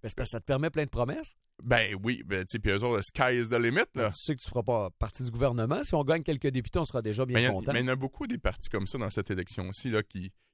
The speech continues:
Speaker 2: qui peuvent promettre, promettre, promettre.
Speaker 1: <laughs> Ça pose pas trop de
Speaker 2: Ben,
Speaker 1: problèmes.
Speaker 2: tout en sachant que t'auras pas à mettre ton programme en,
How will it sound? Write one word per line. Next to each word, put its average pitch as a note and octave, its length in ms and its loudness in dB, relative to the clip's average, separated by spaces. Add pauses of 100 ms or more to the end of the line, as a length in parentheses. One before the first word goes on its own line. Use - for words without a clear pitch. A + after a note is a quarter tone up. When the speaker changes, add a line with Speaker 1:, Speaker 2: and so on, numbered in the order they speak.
(100)
Speaker 2:
qui A#2+ 80 -4
peuvent D3+ 300 6
promettre, C3 480 0
promettre, B2+ 380 2
promettre. B2 420 2
Speaker 1:
<laughs> - 40 -20
Ça D#3+ 200 0
pose D#3 240 0
pas F3 120 0
trop D#3+ 140 -4
de D#3+ 60 -4
Speaker 2:
Ben, E3+ 100 8
Speaker 1:
problèmes. C3 220 2
Speaker 2:
tout G3+ 40 4
en G#3 80 6
sachant - 300 2
que - 60 -14
t'auras C#3+ 200 2
pas F#3 180 2
à D#3+ 40 4
mettre D#3+ 180 -2
ton C#3 120 0
programme C#3 360 0
en, A2+ 140 0